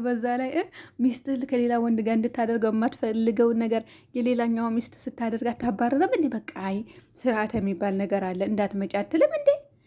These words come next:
እንደው ልጅህስ እሺ ሲያድግ ምን ሊል ነው? ግን እኮ አብርሃም ማለት ነው ውድ ቤተሰቦቼ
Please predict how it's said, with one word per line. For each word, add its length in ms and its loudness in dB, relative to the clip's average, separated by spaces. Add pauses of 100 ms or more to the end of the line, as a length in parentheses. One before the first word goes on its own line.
(240)
እንደው 300 6
ልጅህስ 420 6
እሺ 220 2
ሲያድግ 400 -2
ምን 200 4
ሊል 240 4
ነው? 140 -2 (280)
ግን 180 -4
እኮ 180 -4
አብርሃም 360 -4
ማለት 220 -4
ነው 120 -10
ውድ 180 -6
ቤተሰቦቼ 500 -2